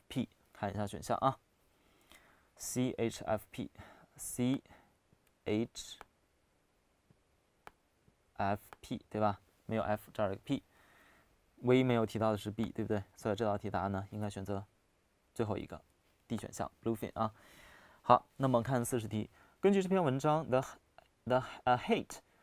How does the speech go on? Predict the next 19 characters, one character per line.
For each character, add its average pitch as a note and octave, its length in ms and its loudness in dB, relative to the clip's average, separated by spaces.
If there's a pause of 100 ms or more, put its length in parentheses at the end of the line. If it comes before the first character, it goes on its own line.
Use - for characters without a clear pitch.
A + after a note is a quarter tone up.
(280)
a A#2+ 80 -2
swordfish C#3 580 2
generate， A#2 520 0 (340)
它 B2+ 140 -2
是 G#2+ 320 2 (400)
intend A#2 460 -2 (200)
to， - 240 0 (760)
那 G3 100 2
就 A3 100 4
是 F#3+ 160 2
swordfish A#3 540 4
产 G#2 180 0
生 A2 100 -2
的 A#2+ 80 2
热 C3 140 6
量 G#2 160 6
去 - 80 -6
干 A2 140 2
嘛？ F#2 200 2